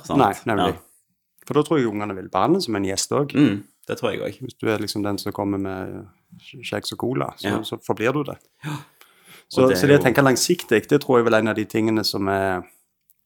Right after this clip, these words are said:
Speaker 2: altså, i, at en også i starten greier å ha et litt langsiktig fokus. Hvordan har
Speaker 1: Mm.
Speaker 2: en egentlig tenkt å ha det,
Speaker 1: Ja.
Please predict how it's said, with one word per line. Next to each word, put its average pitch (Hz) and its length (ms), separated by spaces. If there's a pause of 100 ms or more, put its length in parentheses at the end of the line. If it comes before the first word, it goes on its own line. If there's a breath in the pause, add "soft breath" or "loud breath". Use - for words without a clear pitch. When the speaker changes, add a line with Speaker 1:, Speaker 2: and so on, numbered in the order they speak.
(140)
Speaker 2:
altså, - 160 (340)
i, 110 280
at 101 160
en 107 140
også 110 200
i 107 40
starten 110 360
greier 104 200
å - 20
ha 107 100
et 107 100
litt 107 140
langsiktig 107 460
fokus. 143 360
Hvordan 117 220
har 110 100
Speaker 1:
Mm. 107 60
Speaker 2:
en 110 120
egentlig 107 80
tenkt 110 260
å 101 80
ha 127 180
det, - 240
Speaker 1:
Ja. 101 180